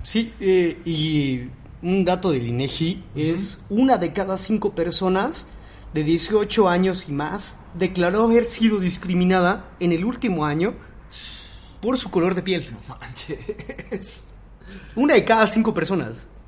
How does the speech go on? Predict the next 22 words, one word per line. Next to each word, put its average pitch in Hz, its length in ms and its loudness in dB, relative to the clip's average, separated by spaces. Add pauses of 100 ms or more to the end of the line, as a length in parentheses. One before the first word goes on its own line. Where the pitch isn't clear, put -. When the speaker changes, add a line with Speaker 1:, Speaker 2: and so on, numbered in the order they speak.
(800)
Speaker 1:
Está 175 180 4
Speaker 2:
Yo 254 60 8
Speaker 1:
muy 294 120 8
cabrón, 247 320 6
o 175 100 4
sea, 151 60 0
Speaker 2:
Sí. 156 60 -6 (220)
Speaker 1:
o 190 80 0
sea, 190 120 4
no 220 160 8
lo 269 40 6
dimensiono, 196 580 4
o 147 60 0
sea, 156 160 0
una 233 160 4
de 214 120 2
cada 202 220 0
cinco 208 260 -6
personas 185 440 -4
en 180 80 -2
este 175 160 -8
país 165 420 -2